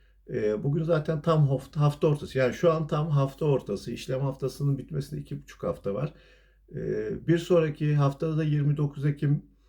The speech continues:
e, Salı gününe geliyor. Resmi tatil.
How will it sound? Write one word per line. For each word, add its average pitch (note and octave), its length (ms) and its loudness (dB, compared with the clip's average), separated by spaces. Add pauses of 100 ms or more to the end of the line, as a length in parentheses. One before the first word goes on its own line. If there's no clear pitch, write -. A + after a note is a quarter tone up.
(380)
e, G#2+ 280 -2
Salı C#3+ 300 4
gününe D3+ 320 2
geliyor. B2 520 -2 (420)
Resmi C#3+ 400 2
tatil. C3+ 420 0